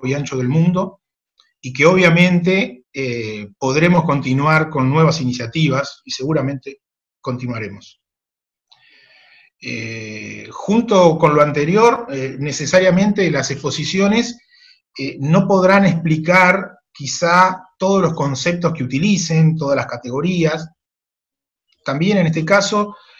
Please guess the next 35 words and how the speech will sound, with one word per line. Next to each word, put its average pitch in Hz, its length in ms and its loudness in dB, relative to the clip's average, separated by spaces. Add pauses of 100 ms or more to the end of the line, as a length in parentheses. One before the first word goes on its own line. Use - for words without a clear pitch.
(160)
eh, 123 880 -6 (120)
esto 165 220 -2
va 165 180 4
a 165 40 2
requerir 160 520 2 (100)
a, 123 460 -6 (180)
a 127 120 -6
quienes 131 360 -6
escuchamos 170 560 2
la 156 80 4
exposición 160 680 -4
de, 123 540 -4 (600)
de 131 260 -4
otras 180 520 4
y 156 100 -2
de 165 100 2
otros 196 320 2
que 139 520 -4 (380)
ir 170 180 -2
por 160 180 4
lecturas, 170 640 0
por 127 140 -4
estudios 143 300 -6
aclaratorios, 165 760 -2 (400)
pero 220 180 -2
también 214 600 2
es 190 360 -2
la 143 140 -4
antesala 185 760 0
de, 139 260 -8
de 135 120 -6
nuevas 185 360 2
actividades 156 840 -2
que - 100 -16
seguramente, 143 1080 -4